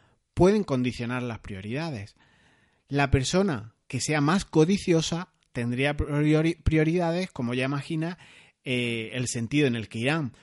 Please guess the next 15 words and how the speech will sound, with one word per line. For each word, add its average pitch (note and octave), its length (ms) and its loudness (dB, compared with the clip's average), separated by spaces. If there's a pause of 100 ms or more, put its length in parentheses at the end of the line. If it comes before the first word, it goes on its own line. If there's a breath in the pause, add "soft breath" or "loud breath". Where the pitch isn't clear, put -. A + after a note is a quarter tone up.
(140 soft breath)
Lo C3+ 320 6
primero B2+ 580 0 (220 soft breath)
que A#2+ 160 -4
querrá A2+ 340 -4
priorizar F3 600 -2 (180 soft breath)
son C3+ 380 0 (100)
asuntos C3 720 -2
en A#2+ 220 -2
los A2 100 -4
que A2 140 -10
puedas C#3 400 0
hacer D#3 400 -4
facturaciones B2+ 920 -4
desde G#2 320 -4
ya. G2+ 240 -10